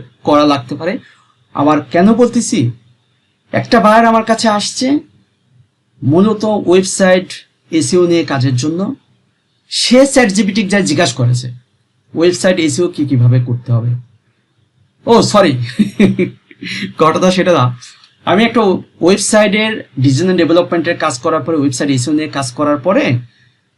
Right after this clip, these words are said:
এখন সে কি করছে, তাকে ডেলিভারি দিছি, সে ওই ওয়েবসাইটটা নিয়ে যায় একটা টুলসের মাধ্যমে, একটা এআই কে জিজ্ঞাসা করছে, "এই ওয়েবসাইটটা কি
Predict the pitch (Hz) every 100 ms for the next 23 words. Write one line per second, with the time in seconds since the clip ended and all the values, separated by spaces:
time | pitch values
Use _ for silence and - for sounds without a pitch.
0 | _ _ _ - 190 202 208 - 214 220
1 | 226 226 277 269 190 196 175 175 190 208
2 | 208 208 254 269 - 175 185 185 185 175
3 | 180 175 208 202 202 185 180 196 240 202
4 | - 165 170 175 175 196 190 190 220 277
5 | - _ 175 127 175 170 170 165 165 131
6 | 170 180 185 180 160 151 151 151 180 -
7 | 185 185